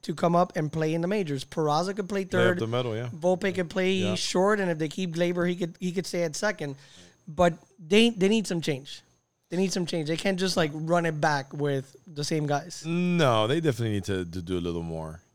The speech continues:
Speaker 2: you know, and, and, you know, what are they gonna do in their closer role? I mean, I know Chapman's gone. So, you know, there's a lot of, lot of offseason left. You know, we're not even at Christmas yet. I thought this,
Speaker 1: No.
Speaker 2: I thought the novela was gonna run past, I think I had said, you know, after Christmas, but, um,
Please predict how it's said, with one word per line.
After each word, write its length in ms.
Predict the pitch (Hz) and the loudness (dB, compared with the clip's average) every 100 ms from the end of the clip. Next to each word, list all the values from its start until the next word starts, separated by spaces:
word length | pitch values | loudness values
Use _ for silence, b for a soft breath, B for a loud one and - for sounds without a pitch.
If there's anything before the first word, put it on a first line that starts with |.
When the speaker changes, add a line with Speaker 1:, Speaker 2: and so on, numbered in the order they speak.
| 92 | -12
Speaker 2:
you 60 | |
know, 260 | 87 90 90 | -8 -6 -6
and, 300 | 87 87 87 | -6 -8 -8
and, 200 | 92 92 | -8 -6
you 60 | 120 | -4
know, 80 | |
what 160 | 101 104 | -2 0
are 40 | |
they 40 | 120 | 0
gonna 100 | 123 | 0
do 200 | 120 123 | 0 -2
in 60 | |
their 100 | 110 | -4
closer 400 | 95 104 120 123 | -4 -2 0 -2
role? 280 | 87 85 90 95 | -4 -4 -6 -8
I 80 | 95 | -6
mean, 140 | 95 | -6
I 20 | |
know 140 | 98 98 | -6 -4
Chapman's 420 | - 98 110 87 | -4 -4 -4 -4
gone. 380 | 95 92 101 101 B B B | -4 -2 -4 -8 B B B
So, 160 | - 139 | -2 0
you 160 | 180 | 2
know, 80 | 156 | 4
there's 140 | 143 | 2
a 40 | 147 | 2
lot 120 | 156 | 0
of, 100 | 139 120 _ 131 | -2 -8 _ _
lot 240 | 127 127 143 | -2 2 2
of 100 | 147 | 2
offseason 500 | 143 135 147 139 131 | 2 2 2 2 2
left. 340 | 113 143 - - _ | 2 -2 -8 -20 _
You 120 | 113 | -4
know, 100 | 107 | -2
we're 100 | 110 | -2
not 140 | 123 | -2
even 180 | 120 110 | -2 -2
at 80 | 101 | -4
Christmas 420 | - 117 110 98 | 0 0 0 -4
yet. 140 | 98 98 | -2 -4
I 80 | |
thought 240 | 117 151 107 | -2 -2 -2
this, 240 | 120 139 | -2 0
Speaker 1:
No. 140 | 131 104 107 | -2 -4 -6
Speaker 2:
I 80 | |
thought 220 | 110 127 117 | -4 -4 -2
the 180 | 107 | -4
novela 400 | 104 101 107 110 | -4 -2 0 0
was 140 | 98 92 | -2 -4
gonna 200 | 101 98 | -4 -4
run 220 | 98 98 | -4 -6
past, 460 | 82 95 92 - 101 | -6 -6 -6 -12 -14
I 40 | |
think 200 | 90 98 | -10 -8
I 80 | 98 | -8
had 100 | 92 | -6
said, 260 | - 101 | -6 -6
you 100 | 98 | -6
know, 60 | 95 | -8
after 280 | 92 90 90 | -8 -10 -8
Christmas, 480 | 131 120 113 117 101 | -4 -4 -4 -6 -6
but, 240 | 98 92 b b b b b _ - | -10 -10 b b b b b _ -8
um, 560 | 98 98 92 90 90 | -6 -6 -6 -8 -12